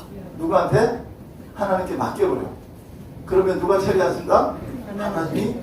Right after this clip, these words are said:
처리해 주신다는 거예요. 아시겠죠? 네, 오늘, 어, 예수 믿는 사람도 오시고 안 믿는 분도 오신 줄 알아요. 여러분들이, 어, 여기가 교회니까 그래도 행사 전에 잠깐 말씀을 우리 나누었습니다.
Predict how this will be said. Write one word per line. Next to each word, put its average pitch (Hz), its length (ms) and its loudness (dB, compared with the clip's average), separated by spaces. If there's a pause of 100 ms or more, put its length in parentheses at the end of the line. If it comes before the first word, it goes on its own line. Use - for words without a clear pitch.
(140)
처리해 151 340 0
주신다는 - 500 -6
거예요. - 160 -8 (580)
아시겠죠? - 800 2 (320)
네, 117 220 -4
오늘, 143 420 0 (320)
어, 123 400 -4
예수 135 120 -6
믿는 147 300 0
사람도 165 320 4
오시고 151 480 0
안 - 220 -6
믿는 180 320 -2
분도 156 260 -4
오신 139 220 -2
줄 127 140 -6
알아요. 135 300 -6 (560)
여러분들이, 131 800 0 (360)
어, 120 500 -6
여기가 139 340 -2
교회니까 139 580 -4 (140)
그래도 113 440 -8 (200)
행사 147 240 0
전에 127 240 -2
잠깐 123 360 -6
말씀을 113 440 -6
우리 110 200 -8
나누었습니다. 120 960 -2